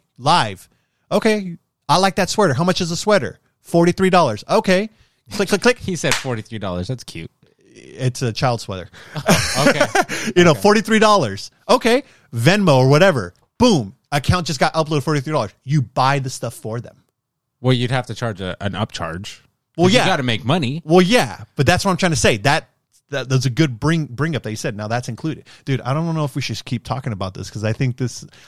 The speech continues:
Speaker 1: I think this could be a real thing. That's how crazy Disneyland people are. They can't go to Di-, especially why I included that right now, shopping.
Speaker 2: And then you just, and,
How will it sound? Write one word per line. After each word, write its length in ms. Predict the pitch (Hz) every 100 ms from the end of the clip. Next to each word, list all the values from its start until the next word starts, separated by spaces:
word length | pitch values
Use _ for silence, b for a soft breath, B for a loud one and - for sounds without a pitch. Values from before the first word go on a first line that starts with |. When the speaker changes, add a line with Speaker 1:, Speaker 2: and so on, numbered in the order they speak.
| B
Speaker 1:
I 100 | -
think 140 | 196 151
this 140 | 139
could 140 | - 123
be 100 | 131
a 80 |
real 260 | 101 113 120
thing. 200 | - 104
That's 180 | 113 127
how 100 | 147
crazy 400 | - 139 131 117
Disneyland 440 | 110 117 113 104
people 260 | 104 104 104
are. 200 | 120 87 - _ _ _ _
They 80 | 131
can't 200 | 143 151
go 120 | 139
to 80 | 139
Di-, 200 | 127 156 B B _
especially 440 | 139 - 185 185 165
why 140 | 139
I 20 |
included 400 | 131 - 139 117
that 160 | 127 113
right 120 | 107
now, 240 | 95 95 _
shopping. 540 | - - 110 - - 107 _ _ _ _ _ -
Speaker 2:
And 160 | 104
then 140 | 101 95
you 180 | 104
just, 300 | 98 101 - _
and, 280 | 135 143